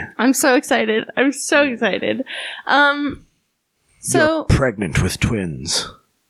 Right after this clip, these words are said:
Speaker 1: I am afraid.
Speaker 2: Terrified.
Speaker 1: So anyway, I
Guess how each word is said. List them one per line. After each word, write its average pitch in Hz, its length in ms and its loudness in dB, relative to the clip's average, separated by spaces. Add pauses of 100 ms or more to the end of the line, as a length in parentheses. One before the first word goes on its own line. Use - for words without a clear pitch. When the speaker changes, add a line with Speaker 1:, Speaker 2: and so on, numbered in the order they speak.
(300)
Speaker 1:
I 185 100 0
am 196 160 0
afraid. 180 480 0
Speaker 2:
Terrified. 110 480 4 (1040)
Speaker 1:
So - 160 0
anyway, 440 600 2
I 339 120 2